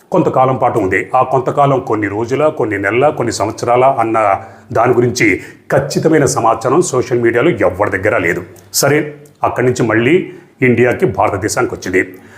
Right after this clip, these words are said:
భారతదేశానికి వచ్చిన తర్వాత గోవాలో ఉంది. గోవాలో కూడా ఎన్ని రోజులు, ఎన్ని నెలలు, ఎన్ని సంవత్సరాలు ఉంది అన్న ఖచ్చితమైన సమాచారం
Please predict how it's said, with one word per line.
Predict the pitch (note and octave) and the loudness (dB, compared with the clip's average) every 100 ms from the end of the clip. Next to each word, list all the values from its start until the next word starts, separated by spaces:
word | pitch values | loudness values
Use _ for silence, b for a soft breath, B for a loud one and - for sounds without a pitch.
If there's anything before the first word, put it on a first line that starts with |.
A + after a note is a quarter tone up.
| B B B | B B B
భారతదేశానికి | A2 D3 E3+ F3 E3 D#3+ D3 | 0 0 2 0 0 0 -2
వచ్చిన | - C3+ | -2 -2
తర్వాత | C3 C3 | -2 0
గోవాలో | - G#2+ G#2 A2+ A2+ B2 | -2 -2 2 2 4 4
ఉంది. | D3 E2+ E2+ G2+ - - _ _ _ _ _ - | 2 0 -4 -4 -8 -20 _ _ _ _ _ -6
గోవాలో | A2 G2+ D3+ F#3+ F#3 D#3 | 0 4 6 6 4 4
కూడా | D3+ D3+ D#3+ D#3+ | 2 2 2 0
ఎన్ని | A#2 A#2+ C#3 | -4 -2 -2
రోజులు, | D3+ D3+ C#3+ D3+ | -2 -2 -2 -2
ఎన్ని | D3+ G2+ A#2 | -2 -4 -4
నెలలు, | C3 C3+ C3+ | -4 -2 -2
ఎన్ని | C#3+ F#2+ A#2+ | -4 -2 -4
సంవత్సరాలు | - B2+ B2 - C3 B2+ | -2 -2 -2 -2 2 4
ఉంది | B2 G#2 A#2 A#2+ | 2 2 0 0
అన్న | C3 A2 | 0 -2
ఖచ్చితమైన | - G#2+ - C#3 C3+ | -6 -10 -6 -2 0
సమాచారం | B2 A#2+ A2+ B2 B2+ A2 | 0 0 0 2 2 2